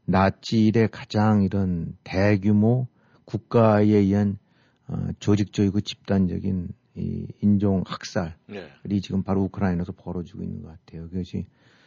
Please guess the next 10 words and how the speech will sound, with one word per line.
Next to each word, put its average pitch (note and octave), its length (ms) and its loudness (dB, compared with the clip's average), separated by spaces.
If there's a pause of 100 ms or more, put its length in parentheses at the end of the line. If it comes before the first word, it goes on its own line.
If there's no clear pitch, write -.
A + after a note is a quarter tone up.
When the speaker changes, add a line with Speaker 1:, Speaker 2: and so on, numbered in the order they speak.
(260)
Speaker 1:
아, E2 300 -2
과거 G2+ 340 2
사건도 G2 420 0
아니고 F2+ 320 -4
지금 F2 380 -6 (380)
진행형으로. F#2 960 0 (220)
Speaker 2:
네. F#2 100 -20 (300)
Speaker 1:
그러니까 F#2 320 -8
한마디로 F#2 320 0
그냥 F#2+ 260 0